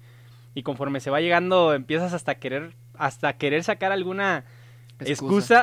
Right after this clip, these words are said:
Speaker 2: Ajá.
Speaker 1: para no hacer eso por cierto temor,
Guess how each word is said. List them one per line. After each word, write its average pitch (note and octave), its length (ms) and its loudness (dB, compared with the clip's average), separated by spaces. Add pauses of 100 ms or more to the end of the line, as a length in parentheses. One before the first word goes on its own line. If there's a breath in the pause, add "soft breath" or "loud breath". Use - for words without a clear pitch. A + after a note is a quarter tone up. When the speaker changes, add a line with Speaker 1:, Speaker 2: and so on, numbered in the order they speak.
Speaker 2:
Ajá. B2 220 -14
Speaker 1:
para D#3+ 260 6
no E3+ 280 4
hacer G#3+ 340 4
eso A#3 380 0 (440 loud breath)
por D#3 360 0 (180)
cierto F#3 420 0
temor, G3+ 400 -4